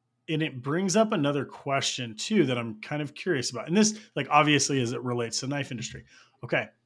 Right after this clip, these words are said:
so with the rise of, like, these micro brands, right?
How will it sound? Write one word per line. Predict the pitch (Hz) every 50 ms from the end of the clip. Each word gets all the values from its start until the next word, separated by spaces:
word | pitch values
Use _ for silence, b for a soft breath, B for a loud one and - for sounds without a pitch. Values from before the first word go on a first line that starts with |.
| _
so | - - 175 160 131 b b b b b b b _
with | - 139 156 175 175 175
the | - 196 170
rise | 147 139 131 135 135 139 139 135 123 -
of, | - 139 135 131 131 127 117
like, | 127 120 117 113
these | - 127 110 107
micro | 120 120 120 120 - - 107
brands, | 101 101 101 104 120 139 160 147 - - - _
right? | - 110 113 143 175 -